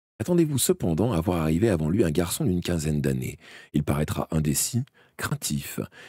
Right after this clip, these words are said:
Il vient lui aussi, mais sans le savoir vraiment, au-devant de la mort. Quoi qu'il lui arrive, n'intervenez pas. Votre propre vie serait en danger. Nous insistons,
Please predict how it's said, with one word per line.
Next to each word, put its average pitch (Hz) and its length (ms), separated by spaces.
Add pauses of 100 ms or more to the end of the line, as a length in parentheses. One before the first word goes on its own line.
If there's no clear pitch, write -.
Il 147 140
vient 175 160
lui 123 100
aussi, 95 400
mais 80 140
sans - 160
le - 60
savoir 80 420
vraiment, 76 360 (300)
au-devant 92 340
de 85 60
la 73 80
mort. 69 480 (380)
Quoi 165 100
qu'il 165 220
lui 113 120
arrive, 107 360
n'intervenez 87 500
pas. 71 260 (280)
Votre 110 260
propre 110 460
vie 87 160
serait 82 320
en 80 80
danger. 76 480 (200)
Nous 98 200
insistons, 110 520